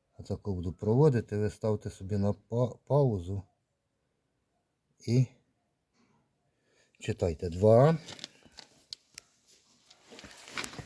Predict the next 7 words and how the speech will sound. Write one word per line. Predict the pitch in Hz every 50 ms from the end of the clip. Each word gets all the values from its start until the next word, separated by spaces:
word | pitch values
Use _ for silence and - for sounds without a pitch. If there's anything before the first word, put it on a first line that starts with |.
| - - - _ _
Два. | - 107 110 107 107 95 82 80 - - - - - - - - - - - - - - - - - - - - - - - - - - - - - - - - - - - - - - -
Це | - 123 120 120 113 110
які | 113 113 - - 139
постійно, | 123 - _ _ - 131 - - - - 156 160 165 156 147 143 143 131 - - - - _ _ _ - _ _ _ _ - - - - - - _ _ _ _
постійно | - 131 120 - - - 147 160 160 156 151
в | 139 135
роботі. | 131 139 127 117 120 113 - - - 98 98